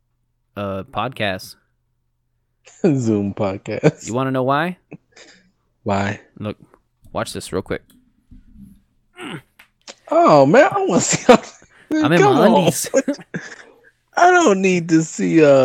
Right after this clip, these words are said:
Speaker 2: that. I don't.
Speaker 1: Uh,
Speaker 2: No, no.
Speaker 1: Yeah, I mean, I sent you a Snapchat. I was outside in the garage doing cardio before this. So, I,
Speaker 2: Yeah.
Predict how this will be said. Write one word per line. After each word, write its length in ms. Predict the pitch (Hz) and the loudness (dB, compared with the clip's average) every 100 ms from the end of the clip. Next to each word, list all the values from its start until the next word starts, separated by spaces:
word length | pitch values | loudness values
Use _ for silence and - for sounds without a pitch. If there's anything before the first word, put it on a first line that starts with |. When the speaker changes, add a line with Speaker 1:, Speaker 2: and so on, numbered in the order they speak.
| 127 | 2
Speaker 2:
that. 440 | 123 131 135 131 - | 0 0 0 -4 -4
I 200 | 175 170 | -4 -2
don't. 140 | 139 113 | -2 -4
Speaker 1:
Uh, 180 | 101 95 | -6 -8
Speaker 2:
No, 260 | 135 131 131 | -4 -4 -4
no. 420 | 127 120 120 120 | -4 -6 -8 -6
Speaker 1:
Yeah, 160 | 151 147 | -4 -2
I 40 | |
mean, 140 | 131 | -2
I 100 | 120 | -4
sent 220 | 120 170 180 | -6 -6 -6
you 60 | |
a 20 | 143 | -6
Snapchat. 520 | 151 127 - 127 123 | -6 -10 -8 -10 -8
I 60 | 107 | -8
was 240 | 104 98 _ _ _ - | -10 -12 _ _ _ -6
outside 320 | 113 131 135 | -4 -2 -2
in 60 | 123 | -4
the 80 | 113 | -4
garage 360 | 120 123 123 | -2 -2 -4
doing 200 | 120 120 | -6 -8
cardio 480 | 110 120 127 127 135 - - | -8 -6 -6 -8 -10 -14 -16
before 320 | 113 139 127 | -10 -6 -6
this. 180 | 135 147 | -6 -10
So, 160 | - | -10
I, 180 | 113 101 170 | -8 -8 -2
Speaker 2:
Yeah. 420 | 165 127 107 | 0 0 -2